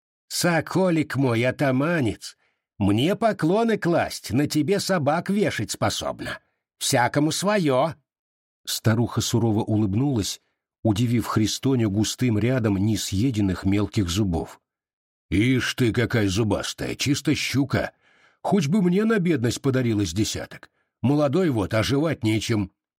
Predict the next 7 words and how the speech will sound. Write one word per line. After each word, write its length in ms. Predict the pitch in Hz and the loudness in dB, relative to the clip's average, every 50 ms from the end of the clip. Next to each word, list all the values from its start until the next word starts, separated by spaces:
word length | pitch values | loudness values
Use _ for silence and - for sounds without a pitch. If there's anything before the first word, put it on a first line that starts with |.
| _ _ _ _ _ _ _ - | _ _ _ _ _ _ _ 0
«А 160 | 196 220 214 | 2 2 2
я 300 | 185 147 135 127 127 123 | 2 2 4 4 2 2
с 40 | - | 0
чем 320 | - - - 165 165 175 | -2 -2 -2 0 0 0
останусь, 580 | 180 170 - - 185 180 180 180 180 160 - 170 | 0 -2 -2 -2 -2 0 0 0 0 -2 -2 -4
хороший 560 | 156 - 185 175 170 170 165 - - 180 180 | -2 -2 0 0 0 0 0 0 0 0 0
мой?» 340 | 175 175 175 175 165 131 | 0 0 0 -2 -2 -4